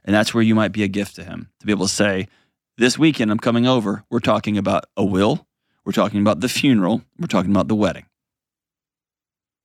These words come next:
Do what you gotta do, but we're having that conversation." And give him some guided direction on, "Here's the things that have to happen."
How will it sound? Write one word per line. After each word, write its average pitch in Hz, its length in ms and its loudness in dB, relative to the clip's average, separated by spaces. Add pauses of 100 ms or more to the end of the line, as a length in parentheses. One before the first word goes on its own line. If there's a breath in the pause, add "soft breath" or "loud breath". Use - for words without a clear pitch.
(400)
Do 101 160 0
what 110 180 0
you 131 100 6
gotta 147 200 2
do, 143 340 0
but 92 160 -6
we're 98 100 -4
having 101 260 -2
that 90 120 -2
conversation." 101 680 -6 (3000)
And 110 220 0
give 117 160 2
him 117 140 4
some 107 260 0
guided 101 460 0
direction 95 640 0
on, 90 360 -4
"Here's 101 200 -2
the - 100 -18
things 90 220 0
that 87 100 -8
have 85 160 -4
to - 80 -20
happen." 73 440 -10